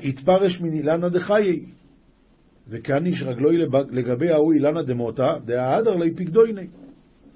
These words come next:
זאת אומרת, הוא הרי נפרד מאילן החיים, ואסף רגליו אצל אותו אילן המוות שהחזיר לו פיקדון נפשו,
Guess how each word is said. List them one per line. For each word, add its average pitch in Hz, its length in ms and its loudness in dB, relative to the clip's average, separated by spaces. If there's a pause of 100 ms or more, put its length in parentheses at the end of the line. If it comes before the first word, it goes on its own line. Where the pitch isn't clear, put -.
(300)
זאת 104 160 -16
אומרת, 147 500 2 (520)
הוא 143 120 0
הרי 156 160 2
נפרד 160 380 0
מאילן 151 360 2
החיים, 113 340 -4
ואסף 135 360 -2
רגליו 151 340 0
אצל 135 220 0
אותו 131 220 -2
אילן 147 300 2
המוות 123 380 -2
שהחזיר 143 320 -4
לו 175 140 0
פיקדון 139 380 -2
נפשו, 90 360 -8